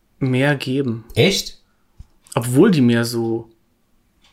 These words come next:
Speaker 1: psychedelic surf-rockig sind.
Speaker 2: Ah, ich wollte nämlich grad schon sagen, also jedes Mal, wenn er in dieser Folge Surfrock sagt, dann, äh, müsst ihr einen Schnaps trinken, ist klar. Jetzt hat er's noch mal gesagt.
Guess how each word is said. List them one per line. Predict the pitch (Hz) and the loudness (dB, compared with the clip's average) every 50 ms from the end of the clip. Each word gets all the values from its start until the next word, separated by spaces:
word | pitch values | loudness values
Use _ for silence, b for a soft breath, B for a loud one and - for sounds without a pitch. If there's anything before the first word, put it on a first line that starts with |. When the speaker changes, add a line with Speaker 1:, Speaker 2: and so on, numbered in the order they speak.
| _ | _
Speaker 1:
psychedelic | - - - 123 120 - 120 117 120 117 123 117 117 | -6 -2 -2 -2 -2 -2 -2 -2 -2 -2 -2 -2 -4
surf-rockig | - - 120 113 113 - - 120 117 117 - 113 110 - - | -4 -4 -4 -4 -4 -2 -2 -4 -4 -4 -4 -6 -6 -6 -6
sind. | - 110 110 110 110 - - - | -4 -4 -4 -6 -8 -10 -14 -18
Speaker 2:
Ah, | - - - 90 92 | -10 -4 -2 -2 -2
ich | 95 98 - | -2 -2 -2
wollte | 113 110 | -2 -2
nämlich | 110 107 95 - | 0 -2 -2 -2
grad | 107 104 | -4 -2
schon | - 110 98 | 0 0 0
sagen, | 90 95 101 104 101 98 107 104 | 2 2 0 0 0 -2 -2 -4
also | 92 90 92 95 | -4 -4 -4 -4
jedes | 92 95 104 104 - - | -4 -2 -2 -2 -2 0
Mal, | 104 104 98 98 | 0 0 0 0
wenn | 98 - | -2 -2
er | 98 | -2
in | 101 101 | -2 -2
dieser | 101 98 101 - | -2 -4 -4 -4
Folge | - 104 101 98 | -2 -2 -2 -2
Surfrock | 98 - - - 101 101 117 - - - 101 95 - | -2 -2 -2 0 2 2 0 0 -2 -2 -2 -2 -2
sagt, | - 101 101 113 113 - - | -2 -4 -4 -4 -4 -6 -6
dann, | 98 95 92 95 98 | -4 -4 -2 -2 -4
äh, | 101 95 95 | -4 -4 -4
müsst | 95 95 - - | -4 -6 -6 -6
ihr | - 95 | -4 -4
einen | 95 95 | -4 -6
Schnaps | - - - 104 95 - - | -6 -6 -4 -4 -4 -6 -8
trinken, | - - 92 87 90 87 85 | -10 -6 -6 -4 -4 -4 -4
ist | 87 92 92 - - | -4 -6 -8 -12 -10
klar. | - - 90 85 85 - _ B B B B B B B B B B B B B | -6 -6 -4 -4 -6 -8 _ B B B B B B B B B B B B B
Jetzt | 101 87 - | -4 -2 -2
hat | 90 | -2
er's | 90 87 - | -2 -2 -2
noch | 92 87 | -2 -2
mal | 87 90 82 80 | -2 -2 -4 -6
gesagt. | 82 80 85 82 82 - - - | -8 -8 -6 -8 -8 -8 -12 -20